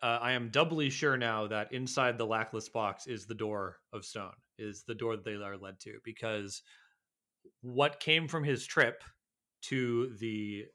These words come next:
uh, to the Mayor was ultimately their door, right? And if the, if it's true that the Cathay is never wrong, that is what Kvothe got at the end of his visit, was to be led to their door, the door of the Emir. So I, that, and that was the lackless box, right?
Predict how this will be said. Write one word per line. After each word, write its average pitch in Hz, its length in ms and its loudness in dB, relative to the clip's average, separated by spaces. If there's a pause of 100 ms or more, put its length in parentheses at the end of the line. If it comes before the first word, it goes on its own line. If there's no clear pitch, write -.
uh, 104 320 -6
to 190 180 0
the 156 100 0
Mayor 107 480 -4
was 127 160 -4
ultimately 120 640 -2 (320)
their 113 320 4
door, 104 460 0
right? 107 280 -6
And 113 160 -8
if 117 140 -6
the, 165 180 -4
if 165 80 0
it's 185 140 0
true 196 100 2
that 180 100 2
the 175 60 -2
Cathay 143 300 2
is 127 120 0
never 117 220 -2
wrong, 104 520 0 (560)
that 131 140 4
is 135 100 -2
what 139 160 0
Kvothe 123 420 0
got 117 240 6
at 113 140 -4
the 110 100 -2
end 107 140 -4
of 98 80 -6
his 98 220 -4
visit, 98 360 -6
was 98 480 -8 (400)
to 123 60 -10
be 123 140 -4
led 135 260 4
to 131 100 0
their 113 220 4
door, 101 480 -6
the 117 60 -4
door 120 300 2
of 101 140 -2
the 107 120 -4
Emir. 98 440 -12 (400)
So 107 460 0 (500)
I, 127 380 0
that, 143 200 6
and 127 140 -2
that 131 160 6
was 127 160 0
the 135 100 0
lackless 117 400 2
box, - 460 -4
right? 104 240 -8